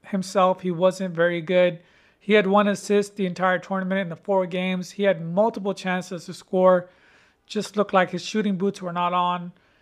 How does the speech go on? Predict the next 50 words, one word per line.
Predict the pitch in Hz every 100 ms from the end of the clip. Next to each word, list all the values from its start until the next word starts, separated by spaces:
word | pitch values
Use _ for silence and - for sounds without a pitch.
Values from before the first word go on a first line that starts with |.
| _ _ -
And | 175 165 160 156 - _ _ _
he | -
had | 202
multiple | 185 208 214 208
chances | 196 185 165 160
in | 165 165
this | 214
game | 196 220 208
against | 208 202 196 - -
Switzerland | 220 214 220 220 202
to | 190
kind | 185 180
of | 180
end | 202 202
the | 180
game | 190 202
in | 214 208
regulation. | 196 196 196 190 196 196 208 202 196 208
And | 185
then | 185
he | 165
had | 185 185
a | 160
great | 196 196 190
chance | 196 180 175 -
in | 175
extra | 214 202 - 208
time. | 180 190 196 190 - _ _ _ _ _
Missed | 185 196 208 -
both, | 190 196 196 196
didn't | 202 190
even | 202 190
hit | 170 175
the | 185
target | - 196 196 190 190
in | 180 190
either | 220 214 202 185
of | 160
them. | 175 175 175 _ _ _ _ _ _ _ _ _ _ -
Um, | 220 240
I | 254
think | 311 294
this | 294 285
is | 214
gonna | 233 226
be | 220
a | 190
big | 165 208 -
thing | 208 208
for | 196